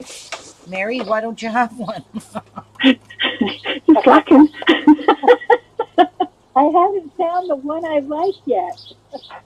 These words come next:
Speaker 1: Right.
Speaker 2: Why couldn't I think of that excuse?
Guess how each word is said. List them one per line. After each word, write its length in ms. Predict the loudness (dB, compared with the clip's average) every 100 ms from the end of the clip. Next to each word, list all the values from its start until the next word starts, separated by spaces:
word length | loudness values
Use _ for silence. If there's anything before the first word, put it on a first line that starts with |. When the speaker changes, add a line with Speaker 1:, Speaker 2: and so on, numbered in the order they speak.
| _ -20 -20 -10
Speaker 1:
Right. 380 | -4 -4 -6 -14 -20 _ _ -20 -20 _ _ -20 -20 -20 _ _ -20 _ _
Speaker 2:
Why 240 | 6 8 6 6
couldn't 260 | 2 4
I 260 | 6 4 4
think 200 | 4 6
of 120 | 4 6
that 240 | 6 6
excuse? 560 | 2 -6 _ 4 4